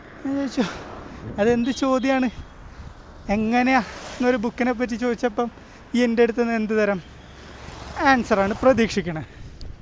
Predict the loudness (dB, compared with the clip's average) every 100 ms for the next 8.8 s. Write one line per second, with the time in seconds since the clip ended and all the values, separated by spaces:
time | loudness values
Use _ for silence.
0 | -18 -20 -20 -20 -20 -20 -4 -2 0 0
1 | 2 4 6 4 2 0 -2 -16 -20 -20
2 | -20 -20 -20 -20 -20 -10 -4 0 0 -2
3 | -8 -16 -16 -16 -14 -4 2 4 2 2
4 | 2 4 6 4 2 -4 -20 -20 -20 -20
5 | -20 -20 -20 -20 -20 -20 -20 -18 -6 2
6 | 4 4 0 -4 -14 -20 -20 -20 -20 -20
7 | -20 -20 -6 -4 -2 -2 0 2 0 -2
8 | -12 -12 -8 -4 -2 0 0